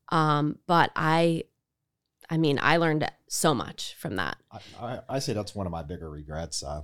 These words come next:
Speaker 2: like, where if I can start over as an agent, I would've joined a team right away. Like, we're joining a team where, like, had, like, a,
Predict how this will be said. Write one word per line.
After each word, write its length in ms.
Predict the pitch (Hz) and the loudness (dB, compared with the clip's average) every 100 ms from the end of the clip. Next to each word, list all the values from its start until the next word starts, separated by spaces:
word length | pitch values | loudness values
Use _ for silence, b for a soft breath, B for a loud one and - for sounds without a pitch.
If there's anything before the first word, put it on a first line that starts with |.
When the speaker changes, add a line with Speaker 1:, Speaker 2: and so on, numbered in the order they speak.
| 85 | -8
Speaker 2:
like, 140 | 98 | -2
where 120 | 123 | 2
if 80 | - | 2
I 100 | 107 | 0
can 200 | 87 87 | -10 -12
start 260 | - 90 82 | -12 -12 -12
over 220 | 82 78 | -12 -10
as 140 | 76 | -8
an 80 | 76 | -8
agent, 340 | 73 78 78 71 | -8 -8 -10 -10
I 80 | |
would've 180 | 87 82 | -8 -10
joined 180 | 78 76 | -10 -10
a 40 | |
team 280 | 76 78 73 | -10 -10 -10
right 160 | 76 69 | -10 -10
away. 300 | 76 69 90 - | -12 -12 -14 -6
Like, 160 | 90 | -4
we're 80 | 107 | -2
joining 320 | 104 143 135 | 2 2 2
a 40 | 98 | -2
team 260 | 110 101 | -2 -2
where, 260 | 90 82 78 73 - | -2 -4 -8 -12 -10
like, 180 | 87 | -8
had, 260 | 90 92 85 | -4 -4 -4
like, 180 | 80 78 | -6 -8
a, 180 | 78 | -12